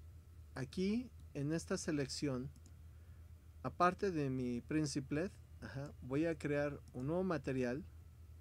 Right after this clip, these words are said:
que sea de emisión y solo lo voy a asignar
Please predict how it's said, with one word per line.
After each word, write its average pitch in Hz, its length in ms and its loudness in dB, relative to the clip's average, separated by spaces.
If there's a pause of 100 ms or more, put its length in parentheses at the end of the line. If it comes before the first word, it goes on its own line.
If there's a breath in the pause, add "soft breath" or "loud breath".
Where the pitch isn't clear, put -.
(680)
que 120 140 -2
sea 127 300 -2
de 120 240 0 (360)
emisión 151 680 2 (3000)
y 135 80 -2
solo 151 320 4
lo 143 120 4
voy 139 200 4
a 135 100 4
asignar 123 560 0